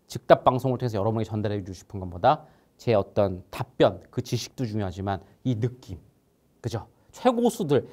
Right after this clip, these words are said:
최상위권들이 실제로 문제를 어떻게 대하는지, 그리고 모든 코드를 다 파악한 이 조나모가 문제를 보고 어떤 식으로 안 쪼는지 이 느낌을 주고 싶은 거야. 그래서 여러분한테 뭐?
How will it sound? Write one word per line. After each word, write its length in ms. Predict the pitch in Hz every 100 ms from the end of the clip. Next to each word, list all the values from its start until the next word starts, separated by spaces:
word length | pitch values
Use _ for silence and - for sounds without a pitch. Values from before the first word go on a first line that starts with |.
| -
최상위권들이 880 | - - 277 269 - - 190 160 156
실제로 320 | - 190 165
문제를 320 | 127 123 127
어떻게 280 | 95 - -
대하는지, 520 | - 92 82 80 85 - _ _ _ -
그리고 260 | 127 135
모든 500 | 127 127 170 226 214
코드를 440 | 196 - 220 196 185
다 200 | 147 -
파악한 580 | 190 185 180 175 202 214 - _ -
이 100 | 131
조나모가 640 | - 143 151 117 120 165 - _ _
문제를 440 | 123 147 156 196 190
보고 220 | 139 139 107
어떤 240 | 123 180
식으로 180 | 151 156
안 280 | - 120 143
쪼는지 380 | 175 190 135 104
이 120 | 139
느낌을 460 | 143 - - 202 165
주고 160 | 110 87
싶은 240 | - 92
거야. 140 | 85 - _ _
그래서 140 | 139
여러분한테 340 | 117 160 165 123
뭐? 360 | 127 202 214